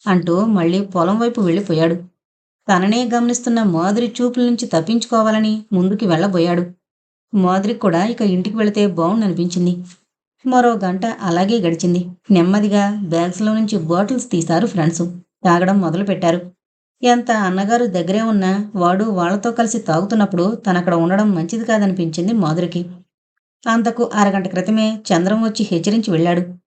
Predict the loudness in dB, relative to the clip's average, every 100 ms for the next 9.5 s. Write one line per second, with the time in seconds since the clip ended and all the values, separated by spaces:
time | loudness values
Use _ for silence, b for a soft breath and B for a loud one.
0 | _ _ _ _ _ _ _ 4 6 6
1 | 4 0 2 0 0 0 0 0 2 0
2 | 2 2 2 0 0 -2 -2 0 0 0
3 | -2 -2 0 0 -2 -8 -18 _ -4 0
4 | 2 0 -2 -2 2 2 2 0 -2 0
5 | 0 -2 -2 -2 -2 0 0 0 -4 -2
6 | -2 2 2 2 -2 -12 _ _ _ _
7 | 0 0 0 0 0 0 0 -2 -2 0
8 | 0 2 0 -2 -2 -2 0 0 0 0
9 | 0 -2 -2 -4